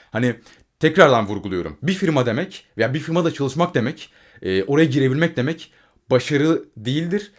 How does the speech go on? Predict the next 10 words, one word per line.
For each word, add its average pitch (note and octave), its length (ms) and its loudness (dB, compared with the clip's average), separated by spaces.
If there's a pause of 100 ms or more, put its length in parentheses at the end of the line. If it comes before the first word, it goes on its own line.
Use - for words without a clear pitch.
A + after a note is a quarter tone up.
(140)
ve F3+ 240 2 (120)
aynı E3 260 4
şekilde A2+ 400 -4
oraya D3 300 2
girememek, B2+ 800 -2
oradan B2 320 -2
elenmek B2+ 440 -2
veya A#2+ 260 2
o F3 200 2 (180)
ayarda, G#2 520 4